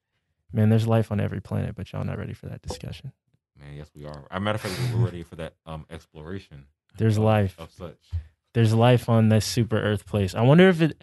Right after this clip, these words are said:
Speaker 1: if we actually, the question is, did it evolve in a similar fashion that we did? If it's like Earth,
Speaker 2: Yeah.
Speaker 1: what would they look like?
Speaker 2: Yeah. I,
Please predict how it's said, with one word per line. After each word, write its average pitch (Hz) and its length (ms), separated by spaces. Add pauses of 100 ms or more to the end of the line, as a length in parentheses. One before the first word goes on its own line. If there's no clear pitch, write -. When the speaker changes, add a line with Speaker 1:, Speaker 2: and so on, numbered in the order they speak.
(260)
Speaker 1:
if 139 120
we 151 160
actually, 135 640
the 120 80
question 151 360
is, 123 180
did 127 180
it 123 80
evolve 117 460
in 113 80
a 107 40
similar 117 340
fashion 110 380
that 101 80
we 120 160
did? 107 160
If 95 120
it's 98 120
like 101 220
Earth, 110 260
Speaker 2:
Yeah. 80 260 (160)
Speaker 1:
what 113 100
would 110 120
they 104 120
look 120 260
like? - 220 (340)
Speaker 2:
Yeah. 87 440 (240)
I, 92 240